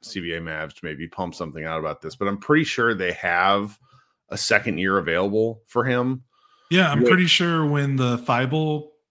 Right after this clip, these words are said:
Speaker 2: contract
Speaker 1: Yes.
Speaker 2: got matched, they had extra money and they gave him some of the M L E that was left over.
Speaker 1: Mm-hmm.
Speaker 2: Uh, and I think, yeah, I think they, they either have his bird rights or they have him for another season,
Speaker 1: Which
Speaker 2: uh, which is nice.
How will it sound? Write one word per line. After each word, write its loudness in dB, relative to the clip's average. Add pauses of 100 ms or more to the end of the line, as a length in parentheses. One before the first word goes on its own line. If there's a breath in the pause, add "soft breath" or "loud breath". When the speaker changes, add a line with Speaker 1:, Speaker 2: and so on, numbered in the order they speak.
(260)
Speaker 2:
contract -2
Speaker 1:
Yes. 2
Speaker 2:
got 0
matched, 0
they -4
had 0
extra -4
money 0
and -2
they -8 (240)
gave -4
him -2
some -4
of -6
the -8
M -4
L -6
E -2
that -6
was -8
left -8
over. -8 (140)
Speaker 1:
Mm-hmm. -10
Speaker 2:
Uh, -4
and -4
I 0
think, -2
yeah, -2
I -6
think -10
they, -6
they -2
either 4
have 4
his 0
bird -4
rights -4
or -4
they -4
have -4
him -4
for -8
another -8
season, -20 (360)
Speaker 1:
Which 2
Speaker 2:
uh, -18 (300)
which -12
is -16
nice. -20